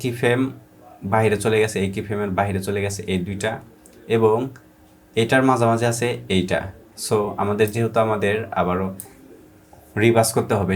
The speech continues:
সে রিভার্স, রিভার্স করার ক্ষেত্রে আমাদেরকে যেটা করতে হয়েছে সেটা হলো এই কিফ্রেমের যে লেনটা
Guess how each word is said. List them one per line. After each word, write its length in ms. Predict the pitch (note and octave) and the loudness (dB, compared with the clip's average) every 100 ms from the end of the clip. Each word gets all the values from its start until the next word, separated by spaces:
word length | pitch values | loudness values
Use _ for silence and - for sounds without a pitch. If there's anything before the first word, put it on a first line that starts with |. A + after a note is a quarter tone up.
| F#2+ | -2
সে 80 | F#2+ F2+ | -4 -2
রিভার্স, 280 | A2 A#2 A#2 - G#2 | 2 2 0 -4 -2
রিভার্স 260 | A2+ A#2 - | 2 2 0
করার 220 | B2+ B2 A#2+ | -2 -2 -2
ক্ষেত্রে 280 | A#2+ - F#2 F2+ | -4 -4 0 2
আমাদেরকে 420 | F2 F2 F2+ F#2 F2+ F2 | 2 0 -2 -2 -2 -2
যেটা 160 | F#2+ F#2+ | -4 -4
করতে 200 | G2+ - F#2+ | -4 -6 -4
হয়েছে 260 | F#2+ G2+ A2 - - - - - | -4 -2 -4 -6 -20 -20 -16 -4
সেটা 200 | A2+ B2 A#2 | -2 0 0
হলো 180 | F#2+ G2 F#2+ - A2+ | 0 0 -4 -6 -2
এই 80 | A#2+ | -2
কিফ্রেমের 560 | B2 B2 C3+ B2 A2 A2+ G2 | -2 -2 -2 0 0 -2 -2
যে 100 | G2 F#2 - - - - - - F#2 G2 | -2 -2 -4 -12 -20 -20 -20 -8 -2 0
লেনটা 300 | G2+ G2 | 0 0